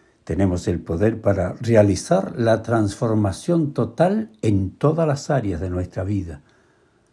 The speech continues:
En Romanos doce encontramos algunos mandamientos del rey que debemos cumplir quienes somos parte de su reino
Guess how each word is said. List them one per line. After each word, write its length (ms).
En 180
Romanos 360
doce 260
encontramos 600
algunos 320
mandamientos 680
del 180
rey 200
que 120
debemos 400
cumplir 540
quienes 380
somos 340
parte 360
de 100
su 200
reino 420